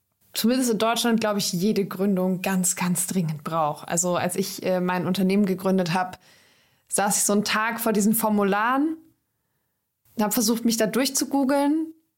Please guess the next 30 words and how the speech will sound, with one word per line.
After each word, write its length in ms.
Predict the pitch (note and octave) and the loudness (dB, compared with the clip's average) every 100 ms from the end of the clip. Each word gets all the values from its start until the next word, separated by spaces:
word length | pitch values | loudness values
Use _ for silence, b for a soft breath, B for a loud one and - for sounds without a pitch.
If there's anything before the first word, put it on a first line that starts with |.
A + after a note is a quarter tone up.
| _ _ | _ _
Dann 140 | G#3 | 0
hab 100 | A3+ | 2
ich 80 | A3+ | 0
gedacht, 240 | A3 A3 - _ _ _ _ _ _ _ - | -2 -4 -10 _ _ _ _ _ _ _ -8
ich, 120 | - A#3+ | -6 -4
ich 120 | - | -4
weiß 140 | A#3+ A3+ | 0 0
nicht, 100 | C#4+ | 0
vielleicht 220 | F3 - | -2 -2
lass 180 | E3+ A3 | -2 0
ich's 140 | - | 0
<laughs> 0 | |
einfach. 480 | G#3+ C#4+ E4 D#4 - A4 G#4 F#4 - - - - - _ _ B C5 B B | -2 -2 -2 0 0 0 -2 -4 -4 -6 -6 -10 -12 _ _ B -4 B B
Und 100 | A#3+ | 0
dann 120 | A3 | 2
hab 60 | A3+ | 2
ich 120 | A#3+ | 2
am 80 | A3+ | 2
nächsten 300 | A3 A3+ A3+ | 2 2 0
Tag, 340 | G#3 A3 A3 | 2 0 0
ähm, 560 | - G#3 G3+ G3 G3 G3+ _ | 0 2 2 2 2 -2 _
mehrere 420 | G#3 G3+ G#3 F#3 F#3+ | -2 0 0 0 0
Leute 260 | F#3 G3+ | 0 -2
gefragt 480 | G3 - F3+ F3+ F#3 | -6 -6 -4 -4 -4
und 160 | F3+ F3+ | -4 -2
mir 200 | F3 D#3+ | -2 -4
auf 100 | - | -4
Empfehlung 500 | F3 - F3 E3 D#3+ | -8 -4 -4 -4 -6
einen 120 | D#3+ | -6
Steuerberater, 920 | - D#3+ - - - D3 D#3 C#3+ - | -2 -2 -4 -8 -8 -6 -6 -8 -10